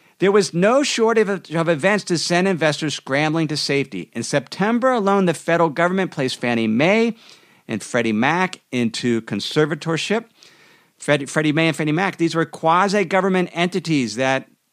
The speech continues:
that were buying up mortgages and had for years and issuing these plain vanilla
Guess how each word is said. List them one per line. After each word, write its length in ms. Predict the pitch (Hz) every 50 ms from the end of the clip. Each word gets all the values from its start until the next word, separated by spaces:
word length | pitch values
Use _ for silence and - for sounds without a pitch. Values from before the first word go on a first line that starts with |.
| _ -
that 260 | 107 123 123 127 - _ 135
were 180 | 127 123 123
buying 680 | 113 - _ - 127 135 151 170 185 190 202 208 202 190
up 380 | 202 226 220 196 175 165 - _ -
mortgages 600 | 135 143 180 247 277 226 156 139 110 127 127 160
and 160 | 165 180 180
had 280 | 185 214 226 233 220
for 140 | - - 214
years 460 | 196 202 240 294 320 247 175 135 139
and 100 | 151 147 - -
issuing 400 | 202 247 233 - 247 226 202 175
these 180 | 160 156 143
plain 540 | 147 - - - 160 180 185 202 208 214 196
vanilla 580 | 202 185 165 170 180 196 180 156 147 147 147